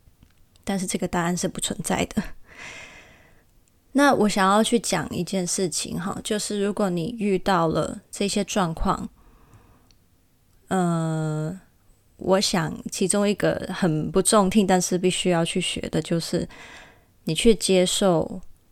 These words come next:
真的不一定有答案存在，所以就不要去执着于怎么样去得到答案，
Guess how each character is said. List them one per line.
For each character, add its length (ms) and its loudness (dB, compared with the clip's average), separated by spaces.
真 180 0
的 80 2
不 240 2
一 40 0
定 160 -2
有 160 -4
答 140 -2
案 140 -4
存 280 -6
在， 240 -6
所 300 -2
以 380 0
就 120 -4
不 200 -4
要 160 4
去 180 -2
执 240 -2
着 260 2
于 280 -2
怎 200 -6
么 140 -2
样 160 0
去 160 -2
得 140 -2
到 180 0
答 180 -2
案， 440 -2